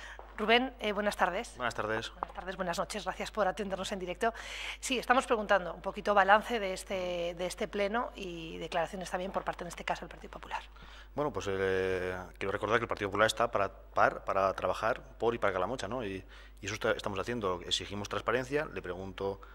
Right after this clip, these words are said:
Speaker 2: eh, pues, temas de remanente, pues, si yo lo que le
Speaker 1: Vamos a pedirte que te
Speaker 2: Ah.
Speaker 1: pongas así, sí, para que
Speaker 2: Vale,
Speaker 1: se vea bien, así
Speaker 2: vale.
Speaker 1: se te ve de frente. Continúa.
Speaker 2: Pues pregunto, pues,
Speaker 1: ¿Temas
Speaker 2: para
Speaker 1: de remanente?
Speaker 2: temas de remanente para que, para que lo sepan todos los vecinos. No me lo tiene que por qué informar a mí. Yo lo pregunto para que los vecinos lo sepan.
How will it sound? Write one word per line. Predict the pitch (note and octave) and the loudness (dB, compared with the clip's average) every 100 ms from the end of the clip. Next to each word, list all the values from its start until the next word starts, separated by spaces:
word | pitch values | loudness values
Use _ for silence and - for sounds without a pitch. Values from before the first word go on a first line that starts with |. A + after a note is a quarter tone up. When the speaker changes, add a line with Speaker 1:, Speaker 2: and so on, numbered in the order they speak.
| - - - - - | -20 -20 -20 -20 -6
Speaker 2:
eh, | G#2+ G2+ | -2 -2
pues, | G#2 - | -2 -2
temas | G#2+ G2+ | 0 0
de | G#2 G#2 | 0 0
remanente, | G2+ G#2 A2+ B2+ A2+ | 0 -2 -4 -4 -4
pues, | F#2+ F#2 - | -4 -8 -8
si | G2 | -12
yo | F#2 G2 | -8 -6
lo | |
que | F#2+ G#2 | -6 -6
le | G2+ - - - - | -6 -8 -18 -20 -14
Speaker 1:
Vamos | G#3+ G#3 | -12 -12
a | |
pedirte | G3+ F#3 F#3 | -14 -16 -4
que | |
te | - | 0
Speaker 2:
Ah. | B2 | 0
Speaker 1:
pongas | F#3 G3+ | -2 -12
así, | - A3 | -14 -14
sí, | - | -14
para | G#3 F3+ | -10 -10
que | F3 | -2
Speaker 2:
Vale, | G3 G2+ | 0 0
Speaker 1:
se | |
vea | F#3 | -2
bien, | F#3+ A3 | -8 -10
así | A3+ | -10
Speaker 2:
vale. | - - | -8 -8
Speaker 1:
se | - | -8
te | F#3+ | -12
ve | |
de | F3+ | -12
frente. | - F#3 F3 - | -14 -16 -16 -18
Continúa. | F#3 G3+ F#3+ - | -16 -16 -16 -4
Speaker 2:
Pues | G#2+ - | -4 -2
pregunto, | - F#2 F#2 G2 F2+ G#2 G#2 G#2 G2+ G2+ G2+ - - | -2 -2 -2 -4 -2 2 4 4 4 2 -4 -14 -12
pues, | - - - - - | -10 -10 -12 -20 -14
Speaker 1:
¿Temas | G3+ F#2+ | -6 -4
Speaker 2:
para | - | -4
Speaker 1:
de | |
remanente? | F3+ E3 F#3+ - - - - | -8 -14 -16 -18 -18 -20 -16
Speaker 2:
temas | - G#2 | -4 0
de | G2+ | 2
remanente | G#2+ A#2 A#2+ D#3+ | 4 4 6 8
para | G#2+ G2 | 8 8
que, | G2+ G#2 | 4 0
para | A2 G2 F#2+ - | 2 4 2 0
que | - - G2 | -6 -2 0
lo | G2 | 0
sepan | F#2 G2+ A#2+ | 0 2 2
todos | C#3 | 2
los | A2+ | 0
vecinos. | F2+ C#3 F3 F2+ - - | -2 -2 -4 -4 -6 -6
No | G2 G#2 | -2 2
me | |
lo | G#2+ | 2
tiene | G#2 G2+ | 2 -2
que | F#2+ | -4
por | F#2+ | -6
qué | F#2+ | -6
informar | F#2 F2+ F2 | -8 -8 -8
a | |
mí. | A2 | -2
Yo | A2 | 0
lo | |
pregunto | G#2+ A2 A#2 | 2 0 -2
para | - G#2+ | 0 0
que | |
los | G2 | -2
vecinos | F#2 F#2+ B2 | -6 -6 -4
lo | A2+ | -2
sepan. | C3+ - | -4 -6